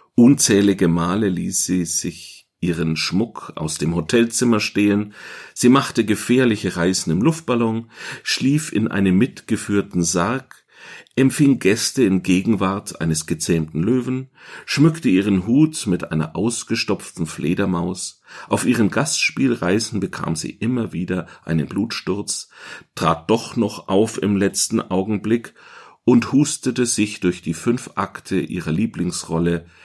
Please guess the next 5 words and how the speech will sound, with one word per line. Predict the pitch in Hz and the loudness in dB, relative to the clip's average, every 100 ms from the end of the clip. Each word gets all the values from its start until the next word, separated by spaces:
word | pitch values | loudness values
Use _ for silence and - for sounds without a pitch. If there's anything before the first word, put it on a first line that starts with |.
| - - | -18 -4
der | 87 82 | -2 -2
Kameliendame. | - 92 87 92 85 82 73 78 78 76 - - _ _ _ _ _ _ _ _ _ _ | -4 -2 0 2 0 -2 -4 -6 -8 -10 -12 -18 _ _ _ _ _ _ _ _ _ _
Fantastische | - 123 120 127 - 120 - | -4 -2 0 -2 0 2 2
Selbstvermarktung | 104 123 - - 78 78 76 - 80 - | 2 0 0 -4 -2 -2 -4 -4 -4 -2
also, | 82 82 92 80 | -2 0 0 0